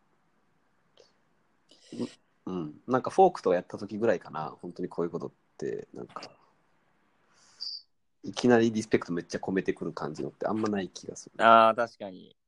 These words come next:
Speaker 1: うん。
Speaker 2: この「昔の俺に言いてえ」みたいなフレーズっ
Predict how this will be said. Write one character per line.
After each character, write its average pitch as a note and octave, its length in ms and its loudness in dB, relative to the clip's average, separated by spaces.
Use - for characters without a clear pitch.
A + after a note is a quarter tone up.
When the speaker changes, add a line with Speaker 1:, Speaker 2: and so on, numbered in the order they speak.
Speaker 1:
う - 80 -14
ん。 - 680 -14
Speaker 2:
こ A2 120 -14
の G#2+ 100 -8
「昔 C#3 540 -6
の D3 160 -2
俺 C#3+ 220 -2
に C#3 280 -8
言 C#3 80 -4
い C#3 120 -6
て D3 120 0
え」 A#2+ 40 0
み A2 120 -10
た G2+ 120 -4
い F#2+ 60 -6
な F2+ 140 -12
フ - 140 -16
レ F#2+ 120 -4
ー F#2 40 -10
ズ F#2+ 120 -20
っ - 20 -18